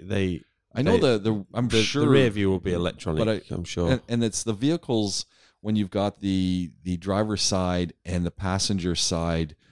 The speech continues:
Speaker 2: mirrors, the vehicles that don't have chromatic effect on those, it's like, why have, why have you done it for my rear view mirror? And then I've got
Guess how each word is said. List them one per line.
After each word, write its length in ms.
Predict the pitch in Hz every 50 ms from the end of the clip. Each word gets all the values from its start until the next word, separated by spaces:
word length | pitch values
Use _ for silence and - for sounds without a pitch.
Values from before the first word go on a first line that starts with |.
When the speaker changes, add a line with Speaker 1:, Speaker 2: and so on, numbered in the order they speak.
| _ _
Speaker 2:
mirrors, 720 | - 87 92 98 107 98 82 73 69 71 85 90 - - - _ _ _ _ _ _ _ _ _ _ _
the 180 | 127 113 104 104
vehicles 420 | 98 123 143 151 - 160 135 101
that 160 | 107 87 - -
don't 280 | 92 101 113 113 - -
have 180 | 104 98 -
chromatic 500 | - - 101 90 87 85 92 104 101 -
effect 340 | - - - 87 98 - -
on 140 | 107 101 95
those, 260 | 90 104 131 147 143
it's 160 | - 117 - -
like, 120 | - 101 _ _ _
why 380 | - - - - 147 170 196 208
have, 160 | 202 160 131
why 260 | - 117 117 160 202
have 140 | 233 220 190
you 80 | 160 135
done 200 | 117 131 127 135
it 80 | -
for 120 | - 120 110
my 100 | 104 98
rear 240 | 98 107 127 151
view 160 | 151 127 110 98
mirror? 180 | 90 87 87 95
And 100 | 98 110
then 80 | 120 120
I've 140 | 113 95
got 240 | - 98 90 92 85